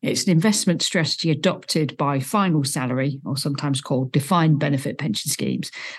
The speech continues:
those pension schemes which most of us are unfortunately not in a position to have and guarantee you a level of income in retirement. And L D I as a strategy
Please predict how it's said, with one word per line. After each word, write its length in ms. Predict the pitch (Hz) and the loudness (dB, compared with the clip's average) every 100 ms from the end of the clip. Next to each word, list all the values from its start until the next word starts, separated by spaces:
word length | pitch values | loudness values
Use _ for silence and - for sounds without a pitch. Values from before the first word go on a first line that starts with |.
| - | 2
those 200 | 196 180 | 2 4
pension 340 | 175 165 165 | 2 2 0
schemes 400 | 135 156 151 131 | 2 4 4 4
which 200 | 139 - | -2 2
most 260 | 160 156 135 | 2 2 2
of 80 | |
us 240 | 139 135 135 - | 0 0 -2 -2
are 320 | 160 139 135 - - - - - | 0 0 -2 -8 -18 -20 -20 0
unfortunately 640 | 165 156 180 - 160 156 | 2 2 0 0 0 4
not 160 | 156 156 | 2 2
in 80 | |
a 60 | 143 | 0
position 340 | 143 151 - 156 | 2 0 0 -2
to 60 | |
have 360 | 131 147 127 135 _ | -2 0 -2 -4 _
and 140 | 160 135 | 0 2
guarantee 540 | 175 151 147 135 180 | 4 6 4 4 4
you 360 | 160 135 135 135 | 4 4 2 2
a 40 | |
level 280 | 127 131 131 | 0 0 -2
of 160 | 123 - - | -2 -4 0
income 340 | 165 151 139 | 0 2 0
in 140 | 135 | 0
retirement. 580 | 127 127 127 123 117 - _ - - - - - - - - | -2 -2 -2 0 -2 -6 _ -20 -20 -20 -18 -18 -18 -18 2
And 200 | 208 - | 2 4
L 160 | 277 311 | 4 6
D 180 | 240 214 | 6 4
I 360 | 185 165 139 - | 4 4 2 2
as 120 | 151 | 0
a 60 | |
strategy 640 | 139 170 143 - 147 135 | 0 0 -2 -2 0 0